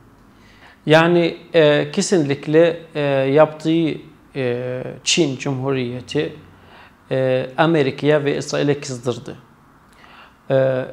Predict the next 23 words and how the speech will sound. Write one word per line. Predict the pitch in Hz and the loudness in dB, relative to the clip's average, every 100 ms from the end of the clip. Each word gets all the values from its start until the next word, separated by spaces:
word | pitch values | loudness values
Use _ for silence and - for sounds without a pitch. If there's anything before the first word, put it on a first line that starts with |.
| 208 | -2
maalesef | 156 165 143 - 151 - | 2 4 2 -4 -8 -2
yıllardır, | 160 147 135 127 123 135 123 - - | 0 0 0 -2 -2 -6 -8 -16 -14
e, | 139 139 127 - - - | -10 -10 -12 -14 -14 -10
yani | 139 123 127 127 131 - - - - | -8 -8 -8 -8 -10 -14 -20 -20 -20
Filistinliler, | - 151 147 147 160 147 131 127 127 131 - - _ _ 160 | -8 -4 -4 -2 -4 -2 -4 -2 -2 -2 -8 -20 _ _ -12
e, | 135 127 135 139 143 - - - - - - - | -10 -8 -10 -14 -14 -18 -20 -20 -20 -20 -20 -8
özellikle | 135 135 143 139 | -4 -4 -4 -8
Filistinli, | 131 143 131 - 143 131 135 131 - - | -6 -6 -6 -6 -6 -6 -8 -10 -14 -14
e, | 143 | -12
partiler, | 127 139 135 139 127 135 - | -2 2 2 -2 -8 -10 -4
El | 147 | -4
Fatih | 143 143 - 127 | 0 -2 -2 -6
ve | 135 | -4
El | 147 127 | -4 -6
Hamas | 131 135 135 | -6 -6 -8
arasında, | 147 135 127 143 135 143 139 - - - - - - 156 | -8 -8 -8 -8 -6 -8 -8 -14 -20 -20 -20 -20 -16 -6
e, | 139 139 | -6 -4
bir, | 165 165 160 - 156 | -6 -6 -8 -12 -6
e, | 143 139 135 135 135 135 139 143 143 147 143 143 | -4 -4 -4 -6 -8 -8 -10 -10 -12 -12 -14 -12
şey, | - 147 123 - - _ _ _ | -2 -2 -2 -8 -20 _ _ _
bir | 190 151 | -4 2
bölüm | 165 175 156 | 4 6 2
var. | 117 | -4